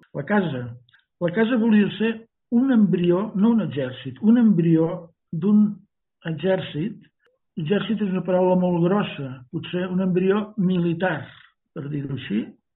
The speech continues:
per anar-se enfortint, enfortint en diverses, diverses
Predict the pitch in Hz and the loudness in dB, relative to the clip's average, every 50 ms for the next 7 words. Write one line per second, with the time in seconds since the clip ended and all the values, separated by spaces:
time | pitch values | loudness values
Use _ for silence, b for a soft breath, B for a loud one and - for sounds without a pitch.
0 | b b b b b - 196 185 196 208 196 226 226 185 - - 202 190 185 185 | b b b b b -2 0 0 2 2 2 2 2 0 -2 -4 -6 -6 -6 -6
1 | - - 196 214 208 - - 208 190 170 170 - 254 254 226 226 254 262 226 - | -2 0 2 2 2 2 2 0 0 0 0 0 2 4 4 4 2 0 -6 -12
2 | _ _ _ _ _ _ _ _ _ _ _ _ _ _ _ _ - - 165 165 | _ _ _ _ _ _ _ _ _ _ _ _ _ _ _ _ -10 -6 -6 -6
3 | 165 175 180 143 - - 214 196 190 160 - - - - - - 147 151 147 151 | -6 -6 -10 -8 -4 0 0 2 2 0 -2 -6 -10 -14 -14 -10 -8 -6 -6 -4
4 | 151 160 165 165 - - - 120 - - - - - - - - _ 220 160 151 | -4 -4 -4 -4 -6 -12 -14 -16 -16 -18 -20 -20 -20 -20 -20 -20 _ -20 -20 -20
5 | 156 175 139 131 127 131 127 117 110 - 139 127 117 120 - | -20 -16 -14 -12 -10 -10 -10 -10 -10 -12 -12 -12 -12 -12 -16